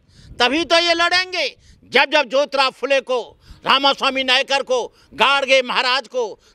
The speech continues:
तिरुवल्लुवरम को, नारायणन गुरु को, कबीर को और बुद्ध को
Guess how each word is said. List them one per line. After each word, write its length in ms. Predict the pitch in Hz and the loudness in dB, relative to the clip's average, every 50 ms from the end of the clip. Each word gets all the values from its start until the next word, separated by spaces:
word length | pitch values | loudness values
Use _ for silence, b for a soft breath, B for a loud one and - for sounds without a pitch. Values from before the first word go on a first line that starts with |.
| b - | b 0
तिरुवल्लुवरम 760 | 277 277 247 277 277 269 269 269 247 196 233 240 277 277 277 | 0 2 2 0 0 0 -4 -6 -4 -2 0 2 2 0 0
को, 360 | 233 247 277 262 240 196 - b b b b - | -2 -2 0 0 0 -2 -6 b b b b -2
नारायणन 540 | 190 220 254 269 277 277 277 277 277 269 269 | 0 2 2 4 2 2 2 0 0 0 0
गुरु 260 | 220 247 254 - 285 214 | 0 0 0 0 -2 2
को, 280 | - 285 277 254 220 - b b b b b - | 4 4 4 4 0 -4 b b b b b 0
कबीर 400 | 233 233 233 262 320 370 370 330 | 0 2 4 4 4 4 4 2
को 140 | - 311 | 2 2
और 120 | 311 294 269 | 2 2 2
बुद्ध 280 | 226 269 320 320 339 339 | 0 -4 -4 -2 -2 0
को 340 | 262 330 320 294 254 - | 2 4 2 2 2 0